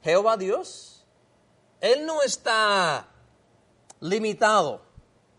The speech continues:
por ciertos, este, ciertas fronteras geográficas.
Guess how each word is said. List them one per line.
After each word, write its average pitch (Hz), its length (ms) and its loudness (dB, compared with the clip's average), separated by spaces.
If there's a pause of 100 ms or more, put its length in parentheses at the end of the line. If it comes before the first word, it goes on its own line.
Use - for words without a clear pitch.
(760)
por 175 200 -2
ciertos, 220 840 0 (540)
este, 151 840 -6
ciertas 202 360 -4
fronteras 170 600 -4
geográficas. 170 920 -4